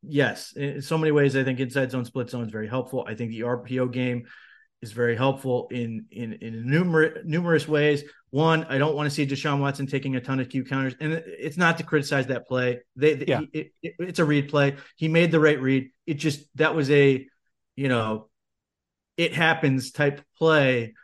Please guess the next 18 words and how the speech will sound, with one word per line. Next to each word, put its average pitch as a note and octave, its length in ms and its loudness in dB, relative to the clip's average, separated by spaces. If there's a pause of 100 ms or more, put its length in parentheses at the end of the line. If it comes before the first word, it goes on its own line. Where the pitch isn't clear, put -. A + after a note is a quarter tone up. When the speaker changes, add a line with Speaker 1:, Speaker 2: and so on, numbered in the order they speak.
(360)
Speaker 1:
uh, B2+ 160 2
where C3 120 0
he C3+ 60 0
takes C#3+ 220 -2
a C3 60 -12
shot C3+ 400 -2
and B2 100 -4
a - 20 -4
guy C3 220 -2
who's A#2+ 140 -4
been B2 160 -6
super C3+ 260 -8
durable B2 340 -4
takes B2 220 -10
a, - 180 -12
takes C3 280 -10
a, A#2 300 -6
takes C3 260 -14